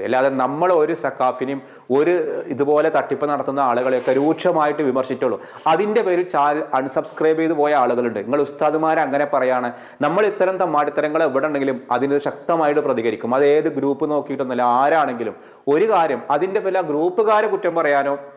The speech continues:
അല്ലെങ്കിൽ ആ ഉസ്താദുമാരെ കുറ്റം പറയാനോ അതിനൊന്നും നമ്മൾ തയ്യാറല്ല. തെറ്റ് ആരെങ്കിലും ചെയ്താൽ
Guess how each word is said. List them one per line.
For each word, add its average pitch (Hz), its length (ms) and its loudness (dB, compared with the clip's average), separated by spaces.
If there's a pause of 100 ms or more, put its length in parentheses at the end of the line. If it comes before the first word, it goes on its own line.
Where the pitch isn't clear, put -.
(460)
അല്ലെങ്കിൽ 156 240 2
ആ 165 100 4
ഉസ്താദുമാരെ 190 540 0
കുറ്റം 170 240 -2
പറയാനോ 135 180 0 (360)
അതിനൊന്നും 202 340 2
നമ്മൾ 156 240 0
തയ്യാറല്ല. 135 300 2 (280)
തെറ്റ് 180 380 0
ആരെങ്കിലും 180 340 2
ചെയ്താൽ 147 280 0